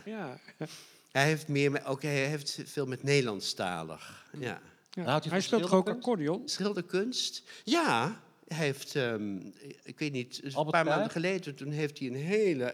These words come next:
Speaker 2: Het was echt een heel project met... Toen heeft hij Doris Rijkers
Speaker 3: Ja.
Speaker 2: geschilderd. Ik weet niet of je dat bekende
Speaker 3: Ja, ja, ja, ja, ja.
Speaker 2: Nou, hij heeft
Speaker 1: Hm.
Speaker 2: t-, twintig varianten van Doris Rijkers geschilderd. En niet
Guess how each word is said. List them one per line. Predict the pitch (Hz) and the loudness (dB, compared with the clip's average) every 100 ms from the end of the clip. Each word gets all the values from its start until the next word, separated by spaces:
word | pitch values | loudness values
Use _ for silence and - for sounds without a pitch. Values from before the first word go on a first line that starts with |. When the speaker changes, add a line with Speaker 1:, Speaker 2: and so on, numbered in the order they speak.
| 117 - - _ | -6 -20 -20 _
Speaker 2:
Het | 120 | -10
was | 131 - | -8 -4
echt | 156 - - | -6 -6 -6
een | 127 | -4
heel | 131 127 | -2 -4
project | 127 123 135 135 - | -4 -4 -2 -4 -6
met... | - - - - - - | -8 -10 -20 -20 -20 -12
Toen | 139 | -4
heeft | 139 139 | -2 -2
hij | 131 107 | -4 -2
Doris | 135 135 120 - | 0 0 0 0
Rijkers | 170 208 117 98 95 - - - _ - | 2 0 -2 -4 -2 -4 -4 -14 _ -8
Speaker 3:
Ja. | 92 82 82 | -4 -4 -4
Speaker 2:
geschilderd. | 127 - - 110 101 107 | -4 -2 0 -2 -2 -8
Ik | - | -4
weet | 139 | -2
niet | 131 | 0
of | 127 | -2
je | 123 | -6
dat | 110 | -6
bekende | 117 143 120 120 | -4 -2 -2 -2
Speaker 3:
Ja, | 170 | -2
ja, | 139 107 | -2 -2
ja, | 139 | -6
ja, | 113 87 | -8 -10
ja. | 107 113 | -10 -2
Speaker 2:
Nou, | 107 | 0
hij | 117 | 2
heeft | 131 131 147 143 - _ _ _ | 0 -2 -6 -10 -10 _ _ _
Speaker 1:
Hm. | - - | -20 -8
Speaker 2:
t-, | |
twintig | - 180 170 | -2 -2 -2
varianten | 175 143 135 135 135 139 127 110 | -2 0 0 -2 -2 -2 -2 -2
van | - 120 | -4 -6
Doris | 117 113 110 110 | -4 -4 -4 -6
Rijkers | 104 98 92 87 | -6 -6 -8 -10
geschilderd. | - - - 92 87 92 92 - - _ _ - - _ | -10 -10 -8 -8 -8 -10 -12 -18 -20 _ _ -20 -20 _
En | - 117 123 | -8 -4 0
niet | 202 226 - | 0 -2 -8